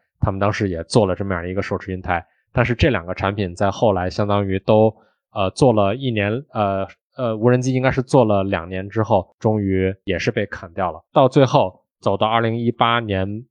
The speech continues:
末，走到二零一九年，走到现在，他们现在终于是百分之百的确定说，OK，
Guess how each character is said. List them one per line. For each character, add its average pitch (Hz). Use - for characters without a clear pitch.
末， 110
走 -
到 107
二 113
零 113
一 120
九 104
年， 92
走 92
到 98
现 113
在， 107
他 -
们 107
现 110
在 98
终 143
于 104
是 98
百 87
分 120
之 131
百 92
的 92
确 113
定 98
说， 101
OK， 104